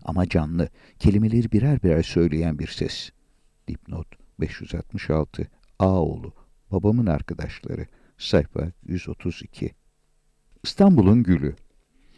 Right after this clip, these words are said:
Bin dokuz yüz yirmi dört yılına ait Fransızca bir belgede Halide Edip'in uzun yıllar peçe altında kalan şahane güzelliğinden,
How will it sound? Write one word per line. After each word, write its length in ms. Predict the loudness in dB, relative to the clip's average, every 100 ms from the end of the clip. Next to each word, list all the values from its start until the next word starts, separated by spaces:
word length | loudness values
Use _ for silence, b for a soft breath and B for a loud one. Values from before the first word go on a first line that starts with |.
| b 2
Bin 120 | 4
dokuz 220 | 4 2
yüz 60 | -2
yirmi 200 | 2 4
dört 220 | 4 4
yılına 260 | 0 2 2
ait 220 | 0 -2
Fransızca 580 | -4 -4 -6 -2 0 2
bir 160 | 0
belgede 380 | 0 -2 -6 -6
Halide 360 | -2 0 2 0
Edip'in 320 | 2 0 -2
uzun 260 | -4 -2 0
yıllar 380 | 0 0 0
peçe 320 | -2 -6 -2 0
altında 400 | 0 0 -4 -4
kalan 300 | -4 -4 -4
şahane 420 | -2 -2 0 -2
güzelliğinden, 800 | -2 2 2 2 -2 -2 -6